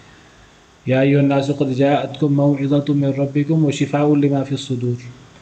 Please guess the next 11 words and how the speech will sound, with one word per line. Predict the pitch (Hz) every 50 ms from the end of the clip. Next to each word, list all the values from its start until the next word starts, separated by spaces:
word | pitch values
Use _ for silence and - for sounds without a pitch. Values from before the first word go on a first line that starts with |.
| - - - - - - - - _ _ _ - 135
"ए | 139 143
लोगो, | 139 143 139 139 165 170
तुम्हारे | 160 165 147 139 139 143 143
पास | 156 156 135
अल्लाह | 151 139 147 151 147
की | 156
तरफ | 143 156 147 147
से | - 165
नसीहत | 151 143 135 - 156 156 170 165 165
आ | 151 143
चुकी | 139 - 147 143 - 190 220 214 - -